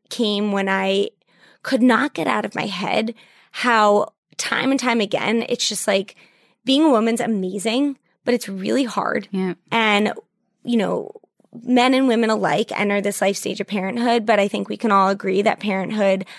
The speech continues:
Speaker 1: has a more all-inclusive, transformative effect on a, on a woman. And I kind of was staring at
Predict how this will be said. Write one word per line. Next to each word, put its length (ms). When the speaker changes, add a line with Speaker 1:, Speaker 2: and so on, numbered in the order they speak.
Speaker 1:
has 220
a 60
more 560
all-inclusive, 1000
transformative 760
effect 540
on 180
a, 260
on 140
a 80
woman. 440
And 500
I 100
kind 220
of 80
was 180
staring 500
at 360